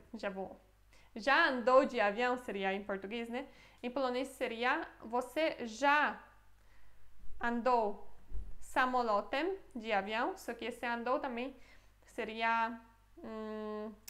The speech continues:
ajustado, tipo lecieć, polecieć. Temos também a forma latać, que é mais tipo andar de avião. Então, enfim, <laughs> mas ir voando ou andar voando é diferente do que ir nadando, ir de carro, ir a pé, em polonês.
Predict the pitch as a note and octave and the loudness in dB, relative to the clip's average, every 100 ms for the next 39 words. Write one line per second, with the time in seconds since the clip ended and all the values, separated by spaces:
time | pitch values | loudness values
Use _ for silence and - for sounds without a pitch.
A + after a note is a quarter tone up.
0 | - A#3 C4 B3+ B3+ G#3+ F#3+ F#3+ - - | -4 -4 -4 -4 2 2 2 -8 -14 -14
1 | G#3 G#3+ A#3+ C#4 A3 - - G#3 A3 A#3 | -8 -2 -2 -2 -10 -12 -6 -2 -2 -4
2 | A3 G3+ - - - - - - _ A3+ | -8 -12 -16 -20 -20 -20 -20 -20 _ -6
3 | A#3+ A#3 A3+ A3 G#3+ G#3+ - A3 G#3 G3+ | -2 -2 -2 -2 0 -2 -2 -4 0 2
4 | A3 A#3+ G#3 G3+ - G3+ F#3+ G3 - G3+ | 4 4 2 -6 -6 -4 -4 -6 -12 -8
5 | - G3+ A3 A3+ G3+ G3 G#3 A#3 A#3 - | -6 -2 2 2 0 -6 -4 -6 -6 -14
6 | - - B3 B3+ B3+ B3+ D4 D4+ G3+ F#3+ | -20 -6 4 6 6 2 0 2 -4 -4
7 | - - - - C#4+ C#4+ B3+ A#3+ - - | -8 -10 -8 0 0 2 0 -2 -10 -20
8 | - C4 C#4+ C#4+ A#3 A3+ A3+ A3+ G#3+ G#3 | -6 0 0 -2 -8 -2 0 0 -2 -4
9 | A3 G#3+ G#3+ G#3+ A3+ A3+ A3 C#4 E4+ D4 | -4 -4 0 2 2 0 -2 0 0 -2
10 | B3 - A3 A3 A3+ A3 - - G#3+ A3 | -4 -6 -6 -6 -8 -12 -10 -8 -6 -8
11 | A3+ - - - G#3+ G3+ F#3+ G3+ A#3 G#3+ | -10 -20 -20 -10 -2 -2 0 0 0 -2
12 | G3+ G3 F#3+ F#3+ F#3+ G3+ G#3 F#3 - - | -4 -4 -8 -4 -2 0 -4 -8 -8 -8
13 | - - G3+ G3 F#3+ F#3 - | -14 -16 -14 -8 -6 -6 -10